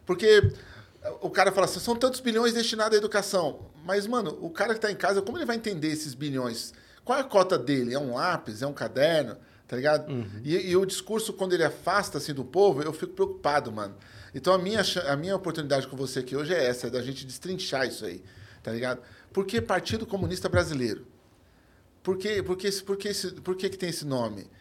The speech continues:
Speaker 1: tá ligado? E, e por que que você vem do, do, de uma, de um estudo que era pra se dedicar ali e você, de repente, se interessou pra poder, você viu que a ca-, a causa e o efeito era, era diferente, é isso?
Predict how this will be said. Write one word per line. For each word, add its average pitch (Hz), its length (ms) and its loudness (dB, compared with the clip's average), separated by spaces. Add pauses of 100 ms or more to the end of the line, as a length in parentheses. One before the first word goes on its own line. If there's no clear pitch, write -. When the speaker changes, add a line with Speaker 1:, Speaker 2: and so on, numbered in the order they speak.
(180)
Speaker 1:
tá 120 100 -4
ligado? 127 380 2 (420)
E, 165 260 -6
e 170 40 -4
por 226 220 2
que 233 200 0
que 214 460 -2 (160)
você 170 320 0
vem 185 220 0
do, 156 520 -4 (360)
do, 151 280 -12
de 160 120 -8
uma, 165 240 -2
de 151 100 -6
um 175 60 -2
estudo 330 760 4
que - 100 2
era 160 140 8
pra 160 140 0
se 143 80 -4
dedicar 156 420 2
ali 175 480 2 (300)
e 156 80 -6
você, 175 300 2
de 165 340 -2
repente, 180 260 2
se 190 100 -6
interessou 185 580 2
pra 185 140 -2
poder, 185 480 0 (440)
você 165 240 -2
viu 185 120 6
que 196 120 4
a 160 60 6
ca-, - 240 -4
a 147 100 4
causa 180 460 8
e - 20 4
o 165 80 4
efeito 165 340 2
era, 135 400 4 (220)
era 139 180 2
diferente, 143 540 0
é 135 80 4
isso? - 280 -4